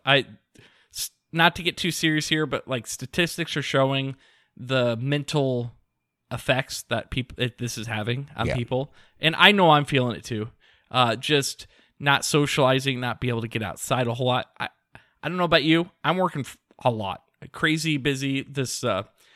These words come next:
Speaker 1: this project we're working on is really busy. I'm working ten-hour days every day, rarely taking lunches.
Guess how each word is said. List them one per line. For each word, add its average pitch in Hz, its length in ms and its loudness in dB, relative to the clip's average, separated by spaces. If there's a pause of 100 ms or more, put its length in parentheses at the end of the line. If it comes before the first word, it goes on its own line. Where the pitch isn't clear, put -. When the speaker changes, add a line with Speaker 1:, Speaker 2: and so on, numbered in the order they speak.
(160)
Speaker 1:
this - 100 -12
project 156 440 0
we're 156 120 0
working 151 260 0
on 139 120 -2
is 127 100 -6
really 135 140 -2
busy. 135 460 -6
I'm 127 120 -4
working 127 280 -4
ten-hour 123 440 -2
days 123 400 0
every 120 180 -8
day, 120 280 0 (1040)
rarely 120 580 -2
taking 120 500 -2
lunches. 127 560 -4